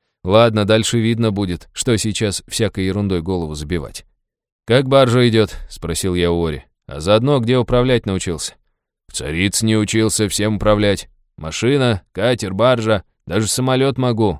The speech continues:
но только У два. На других не пробовал», — важно заявил гном. «Да,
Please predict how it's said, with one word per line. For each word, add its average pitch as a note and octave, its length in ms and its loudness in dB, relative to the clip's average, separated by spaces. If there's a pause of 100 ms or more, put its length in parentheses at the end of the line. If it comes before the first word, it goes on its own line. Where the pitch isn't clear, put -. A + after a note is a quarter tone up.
но A2 100 -2
только A#2+ 380 0
У A#2+ 140 -4
два. G#2+ 320 2 (380)
На F#2 100 -8
других D#3 360 -2
не A#2+ 120 0
пробовал», — G#2+ 480 0 (220)
важно C#2 340 -10
заявил D2+ 400 -8
гном. D2 320 -10 (600)
«Да, C#3 460 2